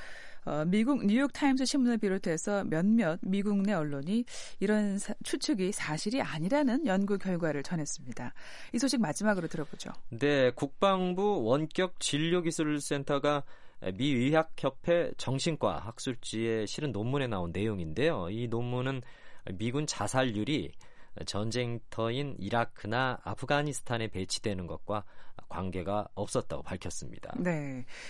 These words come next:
Speaker 1: 이 두 전장터에 복무한 군인 가운데 자살한 사람의 비율이 구체적으로 얼마나 되나요?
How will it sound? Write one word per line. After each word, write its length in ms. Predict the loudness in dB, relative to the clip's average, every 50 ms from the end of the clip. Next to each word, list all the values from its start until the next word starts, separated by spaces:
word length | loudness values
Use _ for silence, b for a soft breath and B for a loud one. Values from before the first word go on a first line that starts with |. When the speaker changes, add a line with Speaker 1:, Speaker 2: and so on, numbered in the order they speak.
| B B
Speaker 1:
이 160 | 0 2 2 2
두 260 | 2 4 4 4 4
전장터에 640 | 4 4 2 4 6 6 6 4 6 6 4 4
복무한 440 | 6 4 4 6 6 6 4 2 2
군인 320 | 2 4 4 4 4 2
가운데 600 | 2 2 2 2 2 0 2 2 2 2 2 0 0
자살한 400 | -2 -2 0 2 4 4 4 4
사람의 320 | 4 2 2 2 0 0
비율이 380 | 0 2 2 2 2 2 2 0
구체적으로 500 | 0 0 0 2 2 4 2 2 2 0
얼마나 340 | 0 2 4 4 4 4 4
되나요? 380 | 2 0 -2 -2 -2 -2 -2